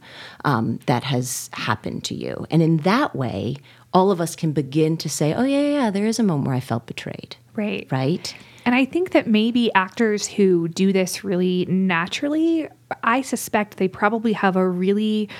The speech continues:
Speaker 2: um, advanced understanding of one of the things we were talking about last week, which is the relationship between appraisal and emotion, right? So that there are these particular appraisal features that lead to particular emotions.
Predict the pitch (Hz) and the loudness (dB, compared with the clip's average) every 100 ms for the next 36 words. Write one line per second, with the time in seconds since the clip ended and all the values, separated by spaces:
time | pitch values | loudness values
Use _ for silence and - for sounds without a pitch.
0 | - - - - 185 170 - 190 185 202 | -18 -20 -20 -6 -2 0 0 2 2 2
1 | 214 - - 175 170 208 220 202 185 175 | 2 0 0 0 0 0 2 2 2 2
2 | 175 185 180 185 185 185 190 180 175 175 | 2 2 2 2 2 0 2 0 2 0
3 | 175 185 - 170 156 247 262 - 208 196 | 0 -4 -2 -2 -2 -2 -4 -2 -2 0
4 | 190 202 180 - 185 180 185 185 202 - | 0 -2 -2 -2 0 2 0 0 -2 -2
5 | 180 - 180 175 - 202 196 185 175 175 | -6 -4 -4 -6 -4 0 2 2 0 0
6 | 185 190 190 190 180 151 170 165 175 - | -4 -2 0 0 -2 -4 -2 -2 -4 -6
7 | 175 165 170 185 175 196 170 190 180 180 | -8 -6 -2 -2 0 -2 -2 0 0 0
8 | 180 180 - - 196 - 208 - 196 190 | 0 -2 -4 -8 -8 -8 -8 -4 0 0
9 | 175 190 - 190 180 170 - 294 285 185 | 0 -2 0 2 2 0 0 0 4 2
10 | 175 170 - - - - - 208 214 190 | 2 -2 -6 -14 -14 -16 -2 0 0 0
11 | 190 180 - - 180 170 165 160 - 214 | -2 -4 -8 -12 -8 -8 -4 -4 -2 -2
12 | 302 285 262 247 240 202 | -2 -2 -2 0 0 -2